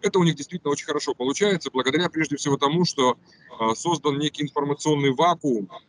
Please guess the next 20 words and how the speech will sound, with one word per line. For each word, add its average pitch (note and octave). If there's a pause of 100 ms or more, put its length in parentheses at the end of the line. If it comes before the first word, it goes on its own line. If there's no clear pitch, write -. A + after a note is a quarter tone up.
(320)
информационный C#3
мешок, E3+ (180)
э, F3+
в A2
самой D3+
Украине, D3
да F3
и, D3
честно C3
говоря, A2
во G#2+
всех G#2+
странах G#2+
Запада, C#3 (600)
э, G#2
где C#3 (340)
альтернативная D3+
точка C#3
зрения, C#3+ (680)
э, G#2+